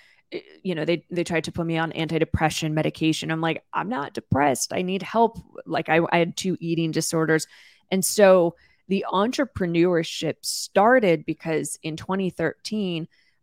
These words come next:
I wrote a detox program literally for myself because there was nothing on the market.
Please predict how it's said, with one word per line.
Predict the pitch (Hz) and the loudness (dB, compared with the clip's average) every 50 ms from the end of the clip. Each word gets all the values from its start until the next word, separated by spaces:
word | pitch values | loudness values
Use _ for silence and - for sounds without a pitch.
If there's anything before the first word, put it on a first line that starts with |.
| _ | _
I | - 165 | -4 0
wrote | 170 180 190 185 | 4 4 4 4
a | 175 | 4
detox | 160 - 170 185 214 - 202 185 175 - - | 0 -2 -6 -6 -6 -4 -4 -6 -6 -6 -6
program | - 180 165 156 165 160 156 151 - - _ | -2 -2 -2 0 0 0 -2 -2 -6 -12 _
literally | - 160 175 202 277 320 - - 190 170 156 - - 156 | -8 -6 0 0 0 0 0 0 0 0 0 0 -4 -8
for | - - - 151 | -6 -4 -4 -2
myself | 156 156 151 160 - - - - 170 170 - - | -2 -2 -4 -4 -4 -2 -2 -2 -2 -2 -2 -6
because | 165 160 - 175 156 - | -6 -4 -4 -8 -4 -2
there | 180 151 | -2 -2
was | 151 156 | 0 -2
nothing | 175 175 175 180 - - 180 170 165 | 0 0 0 0 -2 -4 -6 -6 -4
on | 160 160 156 | -4 -4 -4
the | 156 | -4
market. | 147 147 147 151 156 - - - - 202 233 | -4 -2 -2 -2 -4 -4 -4 -4 -2 -2 -4